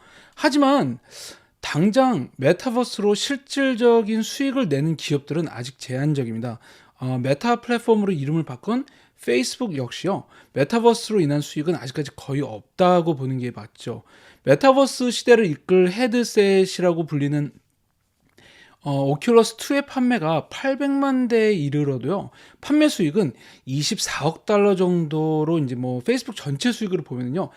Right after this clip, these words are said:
한 삼 퍼센트 정도밖에 안 될 것이라고 하는데요.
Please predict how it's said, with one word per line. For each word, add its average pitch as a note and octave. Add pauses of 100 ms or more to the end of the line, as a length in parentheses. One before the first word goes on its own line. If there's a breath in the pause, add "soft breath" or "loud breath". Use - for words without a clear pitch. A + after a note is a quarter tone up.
(220 soft breath)
한 F3
삼 C4+
퍼센트 D4
정도밖에 E3
안 A2+
될 C#3+
것이라고 C3+
하는데요. D3